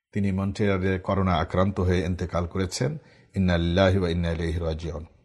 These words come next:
মোহাম্মদ ফাইজার আলী আহমেদ, উনি অসুস্থ। আব্দুর রশিদ সাহেব অসুস্থ। আহমাদুর রহমান, হাজি হাফিজ, প্রত্যেকেই অসুস্থ, তাদের জন্য আমরা দোয়া করি।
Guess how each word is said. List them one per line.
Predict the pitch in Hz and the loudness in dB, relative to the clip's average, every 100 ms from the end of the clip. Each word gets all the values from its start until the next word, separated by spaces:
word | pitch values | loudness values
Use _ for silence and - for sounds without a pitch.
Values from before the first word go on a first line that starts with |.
| _ - - - - | _ -20 -20 -18 -2
মোহাম্মদ | 95 104 110 107 90 - - _ _ _ _ _ | 2 6 8 6 4 0 -18 _ _ _ _ _
ফাইজার | - 110 104 110 98 | 6 8 10 8 6
আলী | 98 98 104 | 4 4 2
আহমেদ, | 80 101 113 139 - - | 2 4 4 4 0 -8
উনি | 98 98 85 - | -4 -2 -4 -6
অসুস্থ। | 87 - 123 - 123 147 - - _ - - _ - | -4 -2 -2 0 0 0 -4 -20 _ -20 -20 _ -2
আব্দুর | 101 95 98 | 0 4 4
রশিদ | 92 127 107 | 4 2 2
সাহেব | - 107 110 104 | 4 6 6 4
অসুস্থ। | 104 127 107 - 135 - - _ _ - - | -2 -2 -2 -2 -2 -4 -16 _ _ -20 -4
আহমাদুর | 104 98 120 110 104 | 0 6 8 8 6
রহমান, | 98 95 104 139 151 - | 4 4 4 4 2 -6
হাজি | - 120 107 101 | 0 2 4 2
হাফিজ, | 90 - 92 78 - - _ _ _ _ _ _ _ - - - | 0 -2 -6 -6 -12 -20 _ _ _ _ _ _ _ -20 0 4
প্রত্যেকেই | 113 - 98 101 | 4 4 4 6
অসুস্থ, | 80 - 127 - | 4 2 0 2
তাদের | 185 107 90 90 | 2 2 0 0
জন্য | 87 87 85 | -2 -2 -2
আমরা | 69 85 82 | -2 -2 -2
দোয়া | 78 67 | -2 -4
করি। | - | -6